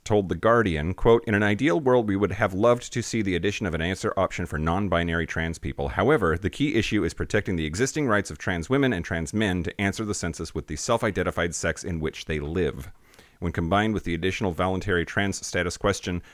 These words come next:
the self-I D sex question gives the best quality data,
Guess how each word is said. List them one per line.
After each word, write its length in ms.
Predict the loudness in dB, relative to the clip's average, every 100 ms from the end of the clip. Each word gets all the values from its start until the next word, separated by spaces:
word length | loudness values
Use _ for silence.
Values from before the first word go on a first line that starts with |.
| -8
the 100 | 0
self-I 360 | 0 2 0
D 220 | 0 -2
sex 280 | 0 -2 -2
question 380 | -4 -4 -4 -6
gives 220 | -4 -6
the 80 | -2
best 240 | -2 -2
quality 420 | -2 0 0 0 0
data, 400 | 0 0 -2